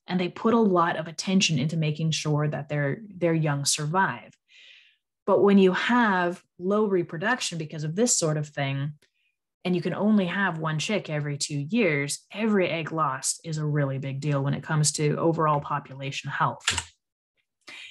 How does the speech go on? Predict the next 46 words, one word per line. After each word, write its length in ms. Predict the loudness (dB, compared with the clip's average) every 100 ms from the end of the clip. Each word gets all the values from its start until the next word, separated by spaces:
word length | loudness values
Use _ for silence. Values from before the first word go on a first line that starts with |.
| -20 _
The 80 | 4
good 260 | 6 8 10
news 260 | 10 8
for 220 | 6 2 4
us 340 | 4 4 2
is 160 | 0 0
that 140 | 2
there's 180 | 2 2
a 60 |
very 440 | 0 2 4 6 4
clear 360 | 0 -2 0
downward 520 | -2 -2 -2 -2 -4 -8
trend 460 | -6 -4 -4 -6 -8 -4
in 440 | 0 2 2 0 -4
contamination 760 | -4 -2 2 2 2 0 -2 -4
if 140 | -6
you 80 | -4
go 140 | -2
from 140 | 0 0
south 320 | 2 0 -2
to 120 | -8
north. 320 | -8 -8 -14 -18 -20 -20 -20 -20 -6
So 120 | 4 6
if 120 | 8
you 60 |
look 200 | 8 8
at 100 | 6
that 180 | 4 4
blue 200 | 6 8
bar 220 | 8 6
in 100 | 6
the 60 | 4
middle, 240 | 6 6
that's 200 | 4 2
actually 340 | 0 0 -2 0
Central 360 | 0 0 0
California, 540 | -2 -4 -4 -2 -2 -2
where 140 | -2
they 120 | -2
do 220 | 0 2 0
have 260 | -2 -4
something 360 | -4 -4 -2 -2
of 80 | -2
a 60 |
problem 440 | -2 -2 -2 -2 -2
still. 500 | -4 -4 -4 -6